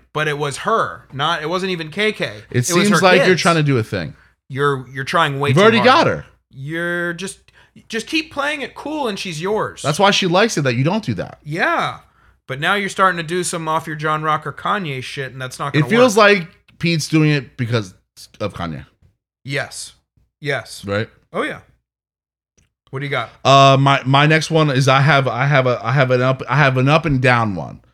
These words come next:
Speaker 2: I have,
Speaker 1: Okay.
Speaker 2: uh, comedy is up.
Speaker 1: Okay.
Speaker 2: I have comedy as, as stock is up, but I have podcast is down. I th-, I,
Speaker 1: Well,
Speaker 2: I think
Speaker 1: well,
Speaker 2: co-
Speaker 1: wait,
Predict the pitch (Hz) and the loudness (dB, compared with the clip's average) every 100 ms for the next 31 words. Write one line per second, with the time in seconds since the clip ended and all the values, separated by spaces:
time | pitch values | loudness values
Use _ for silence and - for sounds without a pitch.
0 | _ _ - 117 143 143 127 113 107 131 | _ _ -2 2 4 4 6 4 2 -2
1 | 120 113 104 - - 139 143 165 180 202 | 0 0 0 -2 2 4 4 4 2 0
2 | 254 - _ _ _ _ _ _ - 123 | -2 -4 _ _ _ _ _ _ -4 -4
3 | - 139 147 - - - _ _ _ _ | 0 2 4 2 -10 -20 _ _ _ _
4 | - 120 127 117 120 113 - 147 160 185 | -18 -10 -6 0 0 0 2 4 4 2
5 | 214 175 120 117 113 110 - 131 143 147 | 0 -2 -2 -2 -2 -4 0 2 2 2
6 | 135 160 190 - - _ 131 135 139 147 | 2 2 0 -6 -20 _ 0 2 2 4
7 | 139 131 120 107 104 - 147 196 - 131 | 6 6 4 0 -8 -2 0 0 0 -2
8 | 110 - 98 98 117 104 95 69 - _ | -2 -6 -10 -6 0 2 0 -4 -14 _
9 | _ _ _ _ _ _ _ - - - | _ _ _ _ _ _ _ -6 -6 -6
10 | - 120 113 117 127 151 139 135 147 120 | -2 0 2 2 2 0 2 0 0 -2